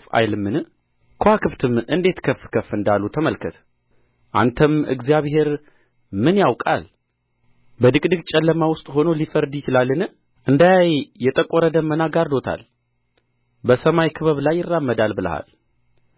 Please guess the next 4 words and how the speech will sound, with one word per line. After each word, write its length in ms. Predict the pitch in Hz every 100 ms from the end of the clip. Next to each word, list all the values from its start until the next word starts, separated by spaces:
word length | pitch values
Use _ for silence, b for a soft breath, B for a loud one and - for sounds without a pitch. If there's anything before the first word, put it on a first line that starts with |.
| _ _ _ _ _ -
በውኑ 300 | 120 131 135 127
ኃጢአተኞች 640 | 120 127 120 123 120 120 -
ሰዎች 380 | 120 113 113 - - _ _ _ -
የረገጡአትን 720 | 113 117 123 - 123 113 113